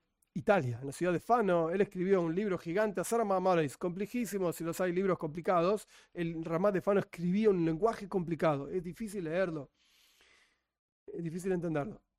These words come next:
Em, él escribe ahí en un capítulo, ahora no me acuerdo exacto del capítulo, pero él ca-, él escribe que hay treinta preceptos y enumera cuál es su lista, pro-, su propuesta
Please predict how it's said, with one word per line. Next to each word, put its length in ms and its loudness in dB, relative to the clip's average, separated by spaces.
Em, 520 -2
él 120 2
escribe 380 4
ahí 280 6
en 100 4
un 80 2
capítulo, 400 2
ahora 100 6
no 60 0
me 60 2
acuerdo 200 0
exacto 320 0
del 80 -6
capítulo, 460 2
pero 160 4
él 80 4
ca-, 120 0
él 120 2
escribe 680 6
que 140 2
hay 280 6
treinta 360 0
preceptos 480 2
y 40 6
enumera 440 8
cuál 300 4
es 100 4
su 180 2
lista, 560 0
pro-, 300 -4
su 180 -12
propuesta 880 -2